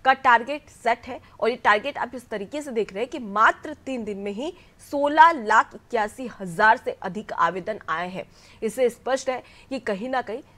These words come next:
छत्तीसगढ़ की जनता पर इसका असर धीरे धीरे पड़ता हुआ नजर आ रहा है।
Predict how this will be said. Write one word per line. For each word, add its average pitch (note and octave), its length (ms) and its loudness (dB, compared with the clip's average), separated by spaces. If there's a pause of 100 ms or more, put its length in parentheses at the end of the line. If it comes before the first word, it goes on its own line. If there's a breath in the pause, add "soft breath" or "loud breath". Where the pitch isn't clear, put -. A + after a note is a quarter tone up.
(120)
छत्तीसगढ़ C4+ 580 0
की C#4 160 -10
जनता G3 380 -4
पर A#3 200 0
इसका - 360 -6
असर A3+ 420 -6
धीरे G#3 380 -12
धीरे G3+ 240 -8
पड़ता F#3+ 360 -10
हुआ G3 300 -8 (260 soft breath)
नजर G3 300 -4
आ C#3 80 -6
रहा C#3 120 -8
है। F3+ 140 -10